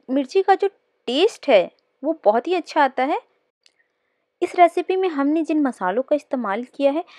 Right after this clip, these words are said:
इससे हमारी मिर्ची बहुत ही चटपटी और स्वादिष्ट बनती है। सभी मसालों को हम मिर्ची के साथ अच्छे से मिक्स कर लेंगे और ढक के इसे तीन से चार मिनट तक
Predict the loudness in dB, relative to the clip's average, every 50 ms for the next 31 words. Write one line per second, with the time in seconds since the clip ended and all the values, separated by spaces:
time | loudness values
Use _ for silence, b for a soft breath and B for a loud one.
0 | B B B B _ -8 -8 -6 -4 -2 2 2 2 2 2 2 0 0 0 0
1 | -2 -2 -2 -4 -2 -2 -2 -2 -4 -4 0 0 0 0 0 -4 -4 -6 _ 2
2 | 2 2 2 2 -4 -6 -6 -6 -8 -4 -2 -2 -2 -2 0 -2 -2 -2 -2 -6
3 | -10 -6 -2 -2 -2 -2 -2 -4 -4 -4 -4 -4 -6 -8 _ _ _ _ _ _
4 | _ _ _ _ _ _ _ _ _ _ _ _ _ _ _ _ _ _ _ 2
5 | 2 2 2 0 -2 -2 2 2 2 4 4 2 0 0 -2 -2 0 0 0 0
6 | 0 0 -2 -4 -8 -6 -6 -6 -4 -4 -6 -4 -6 -8 -8 -6 -10 -8 -6 -6
7 | -6 -4 -4 -6 -10 -12 -10 -6 -6 -4 -2 -2 -4 -4 -4 -4 -6 -8 -10 _
8 | _ _ _ _ _ _ _ _ _ _ B B B B B B B B 4 4
9 | 4 2 0 2 2 2 2 _ -2 0 0 2 2 0 -2 -2 0 0 0 0
10 | _ _ _ _ _ _ _ _ _ _ _ _ _ -6 -4 -4 -4 -4 -2 2
11 | 2 2 2 2 4 6 8 8 8 6 4 2 0 0 0 -2 -2 0 0 0
12 | 0